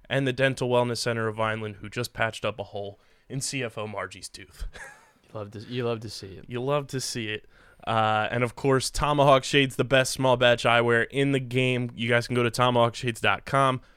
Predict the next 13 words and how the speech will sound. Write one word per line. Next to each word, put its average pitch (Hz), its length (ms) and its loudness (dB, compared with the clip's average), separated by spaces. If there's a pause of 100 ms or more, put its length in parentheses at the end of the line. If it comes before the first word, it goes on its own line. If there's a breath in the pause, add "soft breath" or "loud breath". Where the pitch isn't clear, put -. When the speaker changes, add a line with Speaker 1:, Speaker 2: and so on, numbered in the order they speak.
(100)
Speaker 1:
Summer's 131 460 0
right 117 160 6
around 113 240 0
the 104 60 -10
corner. 127 380 0
We're 117 100 -4
three 139 360 2
weeks 127 360 2
out 127 240 4
from 127 180 -2
Memorial 131 480 2
Day 123 220 4
weekend. 143 520 0